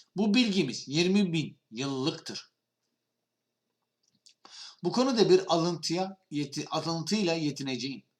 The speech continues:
Bakın neler denmiş. Sivastika'nın anlamı ile ırk bitik teki iyidir. Kötüdür sözlerinin benzerliği pek anlamlı değil. Bir bütünün dört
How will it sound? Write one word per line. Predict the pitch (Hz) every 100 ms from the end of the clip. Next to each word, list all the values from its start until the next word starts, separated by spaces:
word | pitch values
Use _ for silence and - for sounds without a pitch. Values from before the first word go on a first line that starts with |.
| _ 135
Bakın | 170 247 208 143
neler | 151 156 175 135
denmiş. | 127 113 101 - - _ - - -
Sivastika'nın | - 190 190 196 196 202 226 226
anlamı | 185 180 196 220 254
ile | 202 120 117 _ _ -
ırk | 240 -
bitik | 190 190 226 -
teki | 175 165 165 160 - _ -
iyidir. | 165 175 123 101 _ _ _ -
Kötüdür | 214 214 214 170
sözlerinin | - 151 131 131 170 170 147
benzerliği | 156 170 151 147 127 165 -
pek | 180 -
anlamlı | 143 127 120 151 -
değil. | 117 104 - _ _ _ _ _ _ _ _ _ - - - _ _ _ _ _ _ _ _
Bir | 143 226 233 160
bütünün | 190 190 208 254 196 147 120
dört | 185 220 -